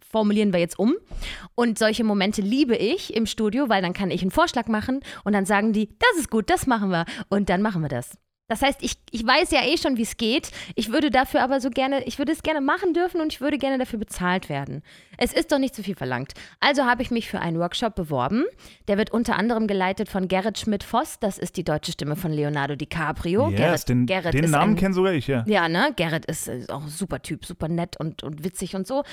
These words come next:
Speaker 1: Also von dem zu lernen, wird eh mir eine Ehre sein. Aber weil das Thema und diese Workshops immer gerne genommen werden und sehr viele Bewerbungen haben, ähm, muss man da wirklich ein Motivationsschreiben schicken. Habe ich natürlich schon gemacht.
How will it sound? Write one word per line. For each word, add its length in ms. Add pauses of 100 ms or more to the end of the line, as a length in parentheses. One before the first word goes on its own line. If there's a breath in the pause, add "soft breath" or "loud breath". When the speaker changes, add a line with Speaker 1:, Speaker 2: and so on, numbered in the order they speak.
(300 loud breath)
Speaker 1:
Also 200
von 160
dem 160
zu 140
lernen, 380
wird 280
eh 180
mir 220
eine 180
Ehre 200
sein. 340 (340 loud breath)
Aber 380 (120)
weil 440
das 320
Thema 420
und 260
diese 240
Workshops 600 (680)
immer 260
gerne 340
genommen 340
werden 240
und 140
sehr 180
viele 240
Bewerbungen 640
haben, 400 (380 loud breath)
ähm, 220
muss 260
man 260
da 300
wirklich 240
ein 60
Motivationsschreiben 1040
schicken. 360
Habe 120
ich 80
natürlich 340
schon 140
gemacht. 400